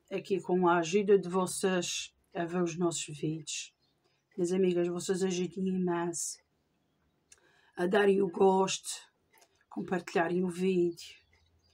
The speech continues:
verem o vídeo todo, verem as publicidades principalmente, que às vezes é muito chato e muita gente não gosta.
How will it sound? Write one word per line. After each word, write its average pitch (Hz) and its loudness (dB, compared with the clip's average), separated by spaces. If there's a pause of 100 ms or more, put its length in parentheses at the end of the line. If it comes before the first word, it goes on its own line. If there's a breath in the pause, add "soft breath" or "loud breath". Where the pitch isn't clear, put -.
(180)
verem 190 2
o 180 0
vídeo 175 0
todo, 180 -2 (320)
verem 180 2
as 175 0
publicidades 185 -2
principalmente, 156 -4 (540)
que 202 -4
às 190 2
vezes 175 0
é 175 2
muito 180 0
chato 170 -4
e 185 0
muita 190 0
gente 175 -2
não 175 2
gosta. 160 -8